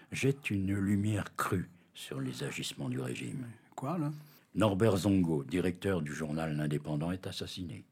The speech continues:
Speaker 1: Il venait de publier un article sur la mort suspecte du chauffeur du frère de Compaoré, François,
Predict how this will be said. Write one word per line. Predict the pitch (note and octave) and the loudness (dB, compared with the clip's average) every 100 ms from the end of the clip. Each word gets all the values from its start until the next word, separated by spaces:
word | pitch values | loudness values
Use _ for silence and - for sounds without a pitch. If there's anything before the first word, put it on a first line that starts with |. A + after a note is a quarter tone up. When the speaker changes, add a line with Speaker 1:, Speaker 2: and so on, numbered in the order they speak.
| _ - - - - | _ -20 -18 -16 -8
Speaker 1:
Il | F2+ | 0
venait | G2+ D3 D#3+ | 6 8 8
de | G2+ | 4
publier | - C#3+ B2+ G#2 D#2+ | 2 2 2 0 0
un | D2+ | 2
article | D#2 - - D3 - - | 0 -2 -6 -6 -6 -8
sur | E2 - D#2+ | -8 -6 -6
la | E2 | -2
mort | G#2 G2+ | 0 0
suspecte | - - - - C3+ - - B2 - - - F2+ | -2 -6 -6 -4 -6 -6 -10 -10 -10 -20 -16 -4
du | F#2+ | 0
chauffeur | - E3+ D3 - C#3+ D#3+ | 6 6 6 4 4 4
du | G#2 G2+ | 2 0
frère | - - C#3 C3+ | 0 2 2 2
de | G#2 | -2
Compaoré, | - G2 - D#2 C2+ - - - _ _ | -2 -2 -2 -4 -6 -8 -14 -20 _ _
François, | - F2+ - D2+ | -2 -2 -2 -8